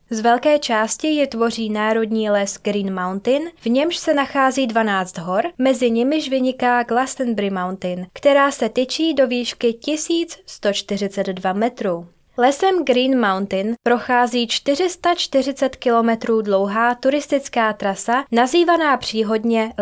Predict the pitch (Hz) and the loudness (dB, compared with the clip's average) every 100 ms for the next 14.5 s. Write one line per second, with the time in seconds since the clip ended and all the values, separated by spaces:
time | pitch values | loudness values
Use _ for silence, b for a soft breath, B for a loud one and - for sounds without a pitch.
0 | 202 240 285 - 220 202 190 196 - 285 | 2 2 0 -6 -4 -2 0 -2 2 4
1 | 294 330 330 214 214 196 196 202 196 - | 4 2 0 0 4 4 4 0 -2 0
2 | 226 226 - 180 180 _ - 247 247 240 | 0 0 -4 -6 -8 _ -2 2 4 4
3 | 240 233 226 294 311 311 302 294 277 254 | 2 0 2 2 2 4 2 4 2 4
4 | 254 233 220 233 254 - 214 208 220 208 | 2 4 2 2 -2 -4 -4 -2 -2 0
5 | 226 226 - 202 208 262 214 208 202 - | 0 0 2 4 4 0 0 0 0 -4
6 | 202 196 202 202 208 247 240 196 180 202 | -2 0 0 2 2 0 0 -2 -2 -6
7 | - 247 - 269 262 233 220 220 240 285 | -4 -2 0 2 2 2 2 2 2 4
8 | 330 339 349 262 254 240 247 240 220 196 | 4 4 0 0 -2 0 0 0 -2 -2
9 | 196 220 262 - 294 302 277 202 185 190 | 0 0 -2 0 0 2 2 0 0 -2
10 | 185 180 196 226 - 190 175 - _ - | -4 -2 -2 -2 -4 -6 -6 -10 _ 0
11 | 240 269 370 392 262 226 220 254 262 - | 4 6 6 4 4 4 4 2 0 0
12 | 247 240 233 220 240 240 277 277 262 247 | 2 2 2 2 2 2 2 0 0 -2
13 | 208 196 262 294 - 247 240 262 254 233 | -2 -2 2 2 2 -2 0 2 2 2
14 | 262 262 277 311 | 4 4 4 2